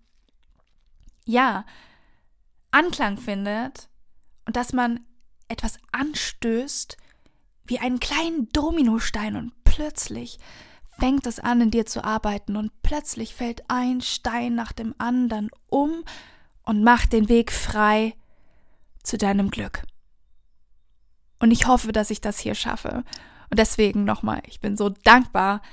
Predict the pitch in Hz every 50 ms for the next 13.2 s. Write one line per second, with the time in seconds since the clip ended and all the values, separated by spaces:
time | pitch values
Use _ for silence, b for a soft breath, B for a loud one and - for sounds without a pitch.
0 | B B B B - 233 226 220 220 226 220 202 214 226 226 214 208 208 208 214
1 | 220 - 208 220 214 214 - - 214 214 208 214 208 214 208 - 226 214 208 -
2 | 220 220 220 214 214 214 220 214 202 202 202 202 214 - - - 202 202 214 214
3 | 208 - - - - - 202 202 196 202 196 226 226 233 233 220 202 208 196 220
4 | 208 190 190 196 - 208 202 - - 202 202 208 - 202 202 - B B B B
5 | B B B - - 196 196 - - 233 226 214 208 202 - - 214 196 202 -
6 | - - - - - - 226 240 - - - - 226 226 226 233 226 - - 214
7 | 220 220 - - 240 214 226 214 208 208 226 330 - - - - 285 - - 320
8 | 302 311 - 277 - - 403 B B B B B B B B B B B B B
9 | B B B B B - 330 262 220 202 185 160 240 233 247 247 247 254 - -
10 | 311 - - 440 - - 311 - - 240 233 220 214 - - 214 202 202 202 214
11 | 202 190 196 214 262 381 403 - _ _ _ _ - _ - 262 262 269 262 -
12 | - - - - 254 254 240 240 226 226 240 247 254 254 233 208 208 190 190 190
13 | - - -